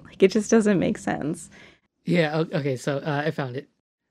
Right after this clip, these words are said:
Speaker 2: So, I mean, I don't know about this survey was conducted because I can't find the details online. Red flag. But <laughs> does it seem real to you that one quarter of people would get the <laughs> runs and then be like,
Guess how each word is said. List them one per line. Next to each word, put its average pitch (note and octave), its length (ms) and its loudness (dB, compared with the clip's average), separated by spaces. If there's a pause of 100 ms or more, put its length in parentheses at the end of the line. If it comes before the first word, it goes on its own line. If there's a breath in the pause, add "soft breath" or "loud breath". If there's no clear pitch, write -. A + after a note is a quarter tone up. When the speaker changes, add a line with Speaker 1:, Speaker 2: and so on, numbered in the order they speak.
Speaker 2:
So, F#3 120 2
I F#3 100 6
mean, F#3 240 6
I G#3 160 6
don't A3 140 6
know G3 140 6
about D#3+ 240 0
this C#3+ 340 -6
survey D3+ 500 4
was D3 220 2
conducted C#3+ 520 2
because C#3 280 0
I C3+ 80 0
can't D3 260 -2
find C#3+ 260 -6
the B2+ 60 -12
details E3+ 400 0
online. D#3+ 540 0
Red C#4 180 0
flag. C#4 420 -6 (240 loud breath)
But E3+ 220 0
<laughs> - 240 2
does A#3+ 380 8
it D4 120 4
seem B3+ 240 8
real G#3 260 6
to A3 100 -4
you F#3+ 240 0 (240 loud breath)
that D#3+ 160 0
one A3+ 280 4
quarter G#3+ 360 4
of F3+ 100 -2
people E3 460 -2 (220 soft breath)
would D3+ 160 0
get G3+ 200 2
the A3+ 180 8
<laughs> - 0 -
runs F#3 440 6
and F#3 100 4
then G#3+ 160 8
be G3+ 160 4
like, F3+ 220 0